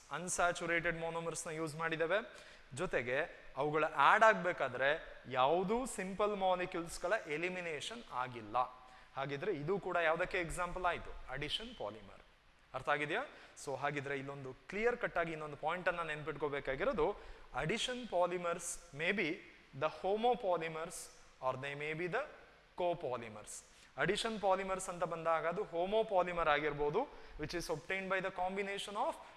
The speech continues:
only one kind of monomers. Okay? Or it may be the copolymer, which is obtained by the combination of different kinds of monomeric units.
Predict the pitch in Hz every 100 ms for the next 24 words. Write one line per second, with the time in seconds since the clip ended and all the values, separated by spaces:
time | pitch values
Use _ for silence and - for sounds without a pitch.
0 | - 151 170 160 165 196 185 180 175 165
1 | 135 113 95 - - - - 127 139 247
2 | - - - - - - - - 143 185
3 | 208 190 180 190 202 196 254 302 - -
4 | - 233 277 196 156 135 131 139 156 -
5 | - 151 175 156 160 - 202 196 190 185
6 | 180 180 190 185 170 147 139 123 143 -
7 | - - 127 151 - 202 214 202 185 165
8 | 147 180 - 147 147 135 120 - 139 101
9 | 90 -